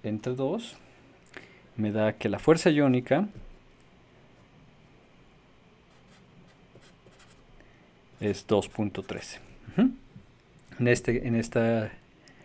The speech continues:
en esta condición coincide con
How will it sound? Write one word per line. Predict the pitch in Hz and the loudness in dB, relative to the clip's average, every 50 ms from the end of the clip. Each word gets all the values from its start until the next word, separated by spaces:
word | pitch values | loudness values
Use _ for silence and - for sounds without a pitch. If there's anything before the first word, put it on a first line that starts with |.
| - - - _ - - - _ - - - _ _ - - - - - - - _ _ _ - - - - - - - - - - | -20 -20 -20 _ -20 -20 -20 _ -20 -20 -20 _ _ -20 -20 -20 -20 -20 -20 -20 _ _ _ -20 -20 -20 -20 -20 -20 -20 -20 -10 -4
en | - 120 | -2 0
esta | 117 - - 127 | 0 2 0 2
condición | 120 - 117 117 123 120 - - 135 127 139 | 2 4 4 4 2 2 2 2 2 2 2
coincide | 135 - 117 104 101 - - - 110 104 110 107 | 2 0 -2 -2 -2 -4 -4 -2 -2 0 -2 -4
con | - - - 107 107 107 110 | -4 -4 -4 -2 -2 -2 -4